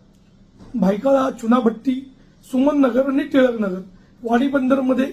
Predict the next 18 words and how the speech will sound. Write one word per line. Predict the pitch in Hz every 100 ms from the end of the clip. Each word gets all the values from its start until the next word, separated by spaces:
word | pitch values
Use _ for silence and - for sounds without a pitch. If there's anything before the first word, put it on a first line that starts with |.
| -
एक, | 247 247 - _ _ _ _
भायखळ्यामध्ये | 196 202 220 262 262 254 247
तीन, | 220 262 254 269 - _ _ -
चुनाभट्टीमध्ये | 254 277 240 233 277 254 262 262 262 - _ _
पाच, | 269 240 240 - - - -
सुमन | 247 277
नगरमध्ये | 262 262 254 262
तीन | - 277 254 226 - - - 269
आणि | 302 294
टिळक | 285 294
नगरमध्ये | 277 262 302 277
दोन. | 220 190 - - _ _ -
यामध्ये | 254 294 311
देवांगी | 247 240 262 311 320 339 339
ॲडव्हर्टाइज | 277 254 269 -
कंपनीचे | 247 233 247 220 269
सात | - 226 240
होर्डिंग्स, | 233 247 233